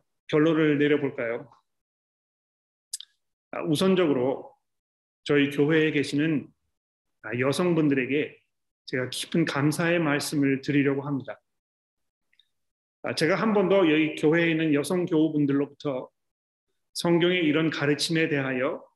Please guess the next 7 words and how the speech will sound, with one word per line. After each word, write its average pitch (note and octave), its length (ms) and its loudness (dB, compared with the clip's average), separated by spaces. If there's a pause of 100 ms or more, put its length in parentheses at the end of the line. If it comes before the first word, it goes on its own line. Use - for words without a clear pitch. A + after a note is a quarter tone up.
(360)
불만을 D#3+ 500 2
표시하거나 C3+ 760 -2 (680)
아주 F#3 400 -2
강하게 D3 540 0
반대의 D#3+ 560 2
의견을 D#3 340 0
표시하거나, C3+ 680 -4